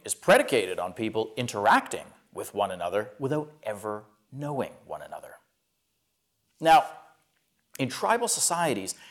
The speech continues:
this sort of thing doesn't work, since tribal societies are held together by bonds of loyalty. And you tend to have loyalty towards only those people whom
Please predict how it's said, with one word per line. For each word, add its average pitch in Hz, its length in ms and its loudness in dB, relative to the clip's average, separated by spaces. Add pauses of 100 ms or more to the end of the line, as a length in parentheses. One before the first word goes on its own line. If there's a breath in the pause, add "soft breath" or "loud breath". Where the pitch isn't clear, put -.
(140 loud breath)
this 208 180 2
sort 240 280 2
of 226 80 0
thing 196 220 -2
doesn't 156 340 0
work, 151 480 -2 (280 soft breath)
since 117 200 -6
tribal 110 340 0
societies 82 640 -4 (260 loud breath)
are 135 120 4
held 127 480 4
together 82 640 -6 (200 soft breath)
by 104 100 2
bonds 85 680 -4 (340)
of - 120 -14
loyalty. 95 880 2 (440 soft breath)
And 135 140 -2
you 131 80 2
tend 190 480 -4
to 196 80 0
have 151 380 0
loyalty 139 840 0 (300)
towards 123 320 2
only 160 260 2
those 135 240 4
people 151 760 -2
whom 127 440 -4